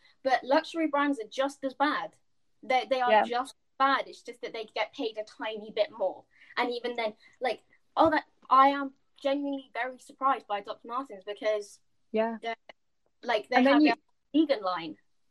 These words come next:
Speaker 2: Exactly, but that's the thing. You wonder why they're charging so much for some things
Speaker 1: Yeah.
Speaker 2: when they're not even abiding by, well, to be honest, it's human rights. It's, it should be law. It should
Speaker 1: Yes.
Speaker 2: be the law.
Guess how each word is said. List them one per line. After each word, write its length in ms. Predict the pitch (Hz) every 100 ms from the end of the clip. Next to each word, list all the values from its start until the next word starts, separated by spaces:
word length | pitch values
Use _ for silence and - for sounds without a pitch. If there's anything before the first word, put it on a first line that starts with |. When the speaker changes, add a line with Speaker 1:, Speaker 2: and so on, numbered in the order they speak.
| _ _ _ -
Speaker 2:
Exactly, 520 | 196 240 - 220 214
but 220 | - 220
that's 240 | 247 247
the 100 | -
thing. 280 | 233 277 254
You 120 | 226
wonder 320 | 220 240 240 233
why 280 | 226 226
they're 160 | 214 214
charging 600 | - - 233 214 190 196
so 460 | - - - 196 196
much 340 | 196 - -
for 80 | -
some 320 | 190 196 185
things 480 | 180 185 180 175 220 -
Speaker 1:
Yeah. 480 | 254 285 285 240 190
Speaker 2:
when 440 | 190 208 208 202 -
they're 140 | 214
not 220 | 202 208 -
even 580 | 214 208 202 202 202 - _ _ _ _ _
abiding 640 | 208 185 202 202 190 190 180
by, 280 | 185 185 -
well, 300 | 254 247 -
to 120 | - 302
be 100 | 330
honest, 260 | 294 208
it's 120 | -
human 380 | - 311 294 240
rights. 320 | 240 226 -
It's, 140 | - 208 -
it 120 | - 226
should 240 | 269 -
be 140 | 233
law. 420 | 220 220 170 185 214 _ _ _ _ -
It 140 | 220
should 160 | 605 269
Speaker 1:
Yes. 60 | 240
Speaker 2:
be 60 | 226
the 120 | 220
law. 420 | 226 220 185 196